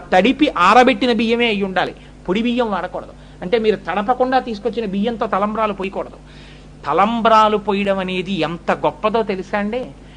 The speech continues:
తలంబ్రాలు పోసేటప్పుడు మూడు మార్లు సమంత్రకంగా చేస్తారు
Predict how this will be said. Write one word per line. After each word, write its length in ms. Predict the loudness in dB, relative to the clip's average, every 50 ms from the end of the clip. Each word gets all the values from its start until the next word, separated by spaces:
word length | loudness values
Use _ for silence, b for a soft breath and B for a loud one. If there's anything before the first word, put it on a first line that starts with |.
| B B B -10 -2
తలంబ్రాలు 640 | 0 2 2 2 2 2 4 6 6 8 8 8 6
పోసేటప్పుడు 840 | 6 4 2 2 2 4 6 4 4 6 4 0 0 -2 -2 0 2 2 2 0
మూడు 280 | 0 0 0 2 2 2
మార్లు 360 | 2 4 2 2 2 0 -2 -2
సమంత్రకంగా 720 | 0 0 0 0 0 -2 -2 -4 -4 -4 -4 -4 -4 -6
చేస్తారు 440 | -6 -6 -12 -12 -12 -12 -14 -14